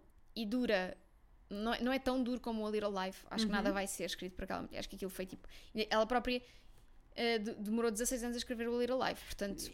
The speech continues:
Speaker 2: E nota-se, está ali
Speaker 1: pronto,
Speaker 2: muita dor
Speaker 1: está
Speaker 2: condensada.
Speaker 1: muita dor. Mas eu estou completamente apaixonada por este livro,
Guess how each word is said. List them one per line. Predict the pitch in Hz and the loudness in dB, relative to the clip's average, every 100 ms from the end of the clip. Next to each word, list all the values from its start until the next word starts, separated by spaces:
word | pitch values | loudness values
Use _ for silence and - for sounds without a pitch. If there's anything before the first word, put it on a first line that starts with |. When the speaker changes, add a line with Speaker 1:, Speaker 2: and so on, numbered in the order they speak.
| - | -6
Speaker 2:
E | 202 202 | -2 0
nota-se, | 190 170 170 | 2 2 0
está | 165 175 | 4 4
ali | 165 170 | 6 6
Speaker 1:
pronto, | - | 6
Speaker 2:
muita | 180 | 6
dor | 180 | 2
Speaker 1:
está | 185 | 0
Speaker 2:
condensada. | 190 185 220 269 | 2 6 6 8
Speaker 1:
muita | 285 294 | 10 10
dor. | 220 175 - - - - - - - - - - - - - | 10 6 4 -8 -16 -14 -14 -14 -14 -14 -16 -16 -16 -2 8
Mas | 311 330 240 202 - - - - - - - - - - - | 12 12 10 6 2 2 0 -8 -18 -20 -18 -16 -14 -6 2
eu | |
estou | 269 - 294 | 4 6 6
completamente | 339 330 311 294 | 8 8 6 6
apaixonada | 285 277 262 | 4 2 2
por | 247 | 2
este | 240 208 | -2 -2
livro, | 208 208 | -4 -2